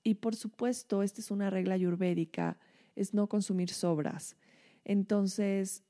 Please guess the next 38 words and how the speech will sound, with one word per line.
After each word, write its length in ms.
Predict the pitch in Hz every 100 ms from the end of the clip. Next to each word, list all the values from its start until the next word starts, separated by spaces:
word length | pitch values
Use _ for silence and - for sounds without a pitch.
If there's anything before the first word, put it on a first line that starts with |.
| _
ya 180 | 185 220
que 100 | 233
eliges 280 | 233 233 226
tus 160 | - 214
alimentos, 880 | 202 202 208 202 214 202 233 240 - _ _ _ -
lo 100 | 196
importante 400 | 202 202 202 208
es 80 |
prepararlos 680 | - 196 185 185 202 233 220
en 80 | 180
ese 160 | 175
momento. 680 | 175 165 160 151 - 165 - - - - -
Y 120 | 208
algo 180 | 214 220
que 40 |
estamos 340 | 220 214 208 202
muy 120 | 196
acostumbrados 880 | 202 185 - 180 185 180 175 175 - _
los 180 | 196 190
mexicanos, 600 | 185 185 - 185 175 180
es 140 | 180
a, 160 | 185 - 202
bueno, 200 | 214 170
y 80 | 170
en 80 | 170
muchos 260 | 185 202
lugares, 460 | 185 175 165 180 - - - _
es 360 | 202 196 - -
a 80 | 190
guardar 360 | 180 175 180 180
las 140 | 180
sobras 240 | 175 170
de 80 | 180
la 120 | -
comida. 480 | - 160 165 151 180 - - - _ _ -
En 180 | 214 214
Ayurveda 640 | 226 233 240 262 269 254
no 640 | 240 226 233 254 269 277